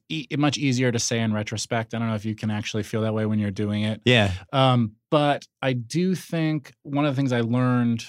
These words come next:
Speaker 1: we all learned from Judd during that, is that everything is in the casting. Like, they did an international search for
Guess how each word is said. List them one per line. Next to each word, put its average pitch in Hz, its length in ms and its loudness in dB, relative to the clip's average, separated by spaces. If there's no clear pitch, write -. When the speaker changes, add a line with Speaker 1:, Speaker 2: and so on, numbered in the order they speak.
Speaker 1:
we 120 100 -2
all 123 380 0
learned 113 280 -4
from 110 220 -6
Judd 117 300 -4
during 107 240 -4
that, 107 240 -6
is 110 160 -6
that 113 200 -4
everything 127 460 0
is 107 120 -2
in 107 80 -2
the 101 80 -6
casting. 104 640 -10
Like, 120 160 -14
they 165 120 2
did 180 160 4
an 135 240 -2
international 143 920 2
search - 480 0
for 113 280 -2